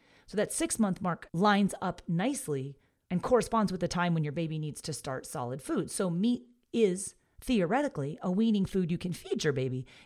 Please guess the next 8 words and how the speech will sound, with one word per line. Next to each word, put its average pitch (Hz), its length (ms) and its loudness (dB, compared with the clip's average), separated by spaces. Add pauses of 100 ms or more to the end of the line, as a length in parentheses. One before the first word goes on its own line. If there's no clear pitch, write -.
if 220 300 0
you 175 180 -4
do 135 260 -8
so 120 280 -6
safely. - 480 -12 (460)
Now, 165 160 2
what 165 420 0 (240)
meats - 600 4